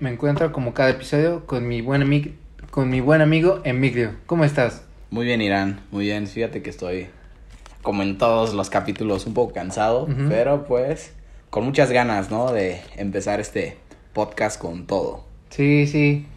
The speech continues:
Speaker 1: Y, pues, el día de hoy hablaremos sobre distintos temas, ¿no? Porque creo que en los,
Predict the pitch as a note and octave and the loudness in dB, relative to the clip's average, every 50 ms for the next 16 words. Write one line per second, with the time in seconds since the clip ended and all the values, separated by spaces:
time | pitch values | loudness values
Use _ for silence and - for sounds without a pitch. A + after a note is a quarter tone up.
0 | - - - C#3+ - C3+ B2+ A#2+ A#2 B2+ - - D#3 D3 D#3 G3 G#3+ A3 G#3 G3+ | -18 -16 -14 -8 -4 -2 -2 -2 -2 -4 -6 -4 -2 2 4 6 8 10 10 10
1 | G3 G3 F#3+ E3 D3+ D3 C#3+ C#3+ D3 D#3+ E3+ E3 D#3 - C3 B2 B2 A#2+ A#2 A#2 | 10 10 10 8 8 6 6 6 4 2 0 -2 -2 0 0 2 4 4 4 2
2 | A#2 A#2 A#2 - D3+ C#3+ C#3+ A#2+ - C#3 B2+ A#2 A2+ A2 A2+ B2 D3 F3 G3 G3+ | 0 -2 -4 -2 -2 -2 -2 -2 -4 -4 -4 -4 -4 -6 -4 -4 -2 -2 -2 -4
3 | - - C#3+ B2 A#2+ B2+ B2 A#2+ - - F3+ F3+ F3+ - F3+ E3+ D#3 C#3+ C3 B2 | -4 -4 -4 -2 -2 -2 -4 -2 0 2 2 2 2 2 2 4 4 4 4 2
4 | A#2 A#2+ A#2 - | 2 0 0 -2